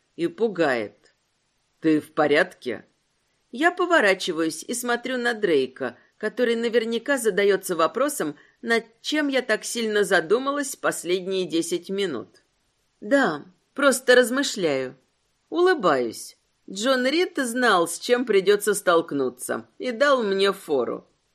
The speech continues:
В груди теплеет. Он доверял мне и придумал отличный способ показать это. Дрейк заставляет поверить,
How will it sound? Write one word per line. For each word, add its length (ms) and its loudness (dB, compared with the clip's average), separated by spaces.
В 140 -14
груди 400 0
теплеет. 800 -4
Он 240 -2
доверял 520 0
мне 380 -6
и 80 -6
придумал 560 0
отличный 600 0
способ 480 -4
показать 640 -2
это. 320 -14
Дрейк 520 0
заставляет 840 0
поверить, 560 -2